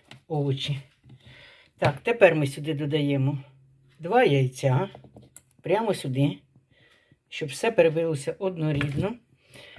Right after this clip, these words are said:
Додаємо сюди, я додала чайну ложечку без гірки солі,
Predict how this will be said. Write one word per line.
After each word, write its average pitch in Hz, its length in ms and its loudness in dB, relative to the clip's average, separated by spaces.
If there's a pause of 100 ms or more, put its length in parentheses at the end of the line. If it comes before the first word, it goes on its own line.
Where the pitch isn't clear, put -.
(120)
Додаємо 220 560 8
сюди, 160 320 0
я 165 160 0
додала 160 440 0
чайну 165 420 4
ложечку 156 560 -2 (800)
без 156 340 6
гірки 143 420 -4
солі, 233 600 2